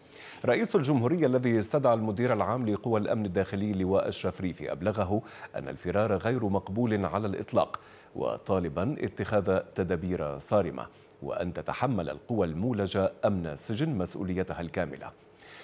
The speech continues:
وإلى يوم رومي فإن الثالث عشر من تشرين كان للذكرى. التيار الوطني الحر استعاد مناسبة مرة أسفرت عن خروج العماد عون من قصر بعبدة، وجزء من عائلة شمعون استذكرت شهيدها داني وأفراد أسرته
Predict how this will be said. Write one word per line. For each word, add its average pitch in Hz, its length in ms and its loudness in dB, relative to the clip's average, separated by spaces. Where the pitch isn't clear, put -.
وإلى 143 420 6
يوم 165 280 4
رومي 139 400 4
فإن 117 260 2
الثالث 123 380 2
عشر 110 300 0
من 101 160 0
تشرين 113 400 -2
كان 113 220 0
للذكرى. 98 560 0
التيار 90 480 0
الوطني 92 480 -2
الحر 107 420 -2
استعاد 95 460 2
مناسبة 95 800 -2
مرة 90 440 -2
أسفرت 175 500 2
عن 101 140 -2
خروج 101 380 -2
العماد 80 420 -4
عون 104 280 -2
من 113 80 -4
قصر 110 340 -6
بعبدة، 98 380 0
وجزء 87 680 -4
من 127 220 0
عائلة 90 460 0
شمعون 98 500 -2
استذكرت 120 640 -2
شهيدها 90 560 -2
داني 104 400 0
وأفراد 85 540 -4
أسرته 98 680 -4